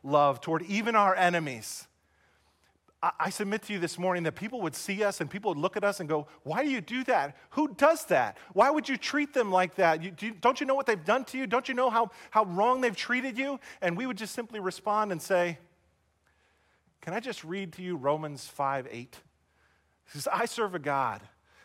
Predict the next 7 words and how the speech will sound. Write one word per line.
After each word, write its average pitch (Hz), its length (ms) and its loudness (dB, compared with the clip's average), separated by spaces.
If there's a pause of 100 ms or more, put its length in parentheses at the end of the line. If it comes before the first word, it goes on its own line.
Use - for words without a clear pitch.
(580)
And 190 140 -2
it 180 80 -4
says 190 320 -2
this, 185 220 0
"He 190 140 -8
demonstrated 202 880 -4
his 180 200 -8